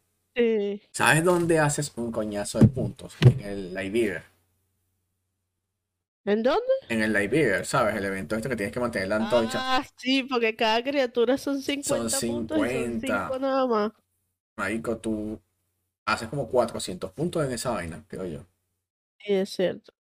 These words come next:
Speaker 2: Son cuatrocientos, cuatrocientos y algo de puntos, creo. O sea,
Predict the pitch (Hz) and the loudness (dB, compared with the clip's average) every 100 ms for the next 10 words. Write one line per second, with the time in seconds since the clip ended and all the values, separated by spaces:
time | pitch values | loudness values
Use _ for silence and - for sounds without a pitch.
0 | _ _ _ _ _ _ - 95 117 131 | _ _ _ _ _ _ -12 -2 -2 -2
1 | 123 120 113 143 - _ _ 104 104 98 | -4 -6 -6 -8 -10 _ _ -8 -6 -6
2 | 135 147 147 160 151 110 127 110 - 101 | -6 -6 -6 -2 -2 -2 -6 -6 -6 -6
3 | 78 - _ - 98 92 | -6 -12 _ -4 -2 -4